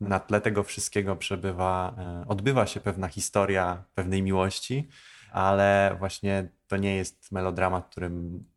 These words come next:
oscylujemy wyłącznie wokół miłości, ale właśnie też bardzo istotne jest to podłoże historyczne, pokoleniowe i jak, jak dużo właśnie można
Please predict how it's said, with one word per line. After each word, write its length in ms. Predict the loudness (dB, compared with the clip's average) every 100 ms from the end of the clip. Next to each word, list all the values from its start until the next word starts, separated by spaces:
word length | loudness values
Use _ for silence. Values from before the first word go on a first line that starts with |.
| _
oscylujemy 580 | -8 -4 0 2 2 -2
wyłącznie 640 | 2 4 6 4 2 -4
wokół 260 | -6 -6 -4
miłości, 460 | 0 0 0 -2 -2
ale 120 | -2
właśnie 280 | -4 -8 -6
też 280 | -6 -8 -14 -20 -20 _ 2
bardzo 320 | 2 2 -2
istotne 500 | -2 0 2 2 0
jest 140 | -2 -4
to 80 | -6
podłoże 640 | -4 -2 0 0 0 0 -8 _ _ -14 -8
historyczne, 840 | -6 2 4 4 2 2 4 4 -2
pokoleniowe 880 | -2 2 4 4 2 4 2 2 -2
i 80 | -6
jak, 200 | -8 -8
jak 160 | -8 -8
dużo 240 | -6 -4
właśnie 280 | -6 -8 -8
można 420 | -6 -2 -2